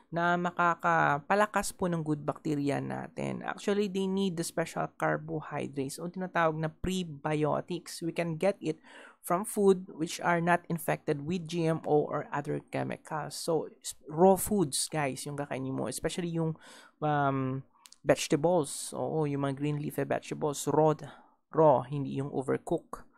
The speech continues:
Okay. So, ma-, makuha yan, masustansya yan sa prebiotics. So, pag hindi naman po tayo makakakain ng prebiotics, so, hihina po yung digestion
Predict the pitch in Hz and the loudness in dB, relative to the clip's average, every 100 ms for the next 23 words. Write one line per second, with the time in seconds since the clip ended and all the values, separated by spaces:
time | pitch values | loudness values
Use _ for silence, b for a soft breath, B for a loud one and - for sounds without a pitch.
0 | b b b b - - - 135 131 - | b b b b -14 -14 -8 -8 -8 -12
1 | _ b b b - 131 123 123 123 120 | _ b b b -10 -6 -4 -2 -2 -4
2 | 117 131 139 156 135 113 - 101 123 - | -4 -4 -4 -4 -6 -8 -4 -4 -4 -6
3 | 135 139 135 131 - 139 143 139 127 127 | -6 -4 -4 -6 -6 -6 -6 -6 -4 -2
4 | 131 - 135 139 - - 135 - 151 165 | -2 -4 -6 -6 -6 -4 -2 -2 -4 -2
5 | 160 156 156 156 156 160 170 165 160 156 | -2 0 -2 -2 -2 0 2 2 0 -2
6 | - 139 - 147 139 135 143 143 139 156 | -4 -6 -6 -6 -4 -2 -4 -6 -2 0
7 | 175 226 - 202 214 - - - 120 135 | 4 4 2 -6 -6 -12 -16 -12 -10 -10
8 | 143 151 139 135 139 139 147 131 131 135 | -8 -6 -6 -4 -4 -4 -2 -4 -2 -4
9 | 139 - 139 127 | -4 -4 -2 -2